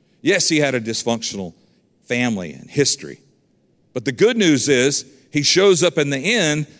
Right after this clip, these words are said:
as a man with a powerful legacy. I want a powerful legacy. I want a powerful legacy to give to my children and my grandchildren.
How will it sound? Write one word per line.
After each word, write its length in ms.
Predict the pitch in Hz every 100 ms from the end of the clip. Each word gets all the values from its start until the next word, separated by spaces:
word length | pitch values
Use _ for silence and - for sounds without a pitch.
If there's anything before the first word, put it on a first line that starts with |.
| _
as 140 | - 139
a 60 |
man 280 | 139 165 170
with 140 | 160 147
a 60 |
powerful 760 | 135 - - 180 170 160 - 160
legacy. 720 | 143 175 156 143 - 98 73 - _ _ _ _ _ _ _ _ -
I 120 | 143
want 360 | 131 180 190 -
a 80 | 151
powerful 680 | - - 170 165 160 165 160
legacy. 640 | 165 165 147 - 101 71 _ _ -
I 60 | 151
want 180 | 165
a 40 | 160
powerful 480 | - 170 165 165 156
legacy 400 | 165 156 143 156
to 100 | 147
give 200 | 160 151
to 100 | 143
my 140 | 131
children 400 | - 196 190 151
and 100 | 135
my 100 | 131
grandchildren. 760 | 117 170 175 - 135 95 76